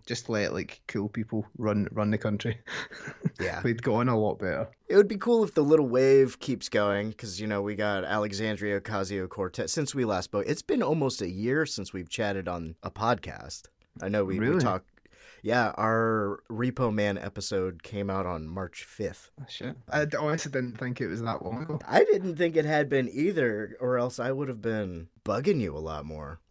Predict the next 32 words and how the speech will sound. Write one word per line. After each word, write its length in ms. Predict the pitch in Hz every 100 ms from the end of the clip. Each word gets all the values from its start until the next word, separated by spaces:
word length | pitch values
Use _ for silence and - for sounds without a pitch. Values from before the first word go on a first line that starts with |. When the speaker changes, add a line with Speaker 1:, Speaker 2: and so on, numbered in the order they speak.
| - -
Speaker 1:
<laughs> 140 | - - - 196 - - - - - - - 160
We 140 | 180
keep, 320 | - 170 -
every 220 | - 175 190
time 220 | 180 170
we 100 | 151
think 300 | 147 147 160
of 100 | 139
getting, 240 | 135 135
like, 320 | 127 120 - - _ -
you 360 | 139 139 139 131
or, 120 | 117
or 100 | 127
Duncan 340 | 123 131 143
or 80 | 139
that 160 | 143 131
on 240 | 123 123 123
ours, 380 | 123 147 160 - _
it's, 180 | 123 117
it's 160 | 120 -
he 100 | 151
trying 240 | - -
to 40 | 123
tie 260 | - 117 127
Scott 440 | - - 123 -
down 280 | 147 156 113 - - - - - -
because 340 | 131 131 120
<laughs> 60 | -
his 160 | - 139
shifts 380 | - 135 -
are 100 | -
so 360 | 117 - - 147